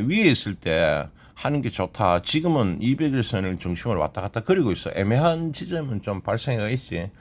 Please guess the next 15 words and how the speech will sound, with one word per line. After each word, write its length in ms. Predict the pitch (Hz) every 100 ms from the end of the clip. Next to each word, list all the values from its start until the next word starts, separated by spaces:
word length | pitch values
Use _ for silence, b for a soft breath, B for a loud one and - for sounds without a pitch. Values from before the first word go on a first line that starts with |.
| B B -
됩니까? 600 | 98 147 - 123 117 123 - b b b -
예, 100 | 104
그만하겠습니다. 1040 | 101 107 117 131 131 175 170 90 90 98 - - B B B B
사월 460 | - 170 190 190
이 160 | 160 185
일 100 | 180
날 380 | 113 95 107 - - -
그 200 | 69 -
코스피를 680 | - 131 - 185 147 110 107
이백일 760 | 143 175 185 196 170 156 147 131
선을 600 | - 131 131 127 139 131
기준으로 580 | - 117 139 120 113 113
한번 260 | 113 110
말씀을 480 | 107 107 - 135 120
드려봤으니까 1200 | 98 101 104 - 131 113 - 85 90 98 78 69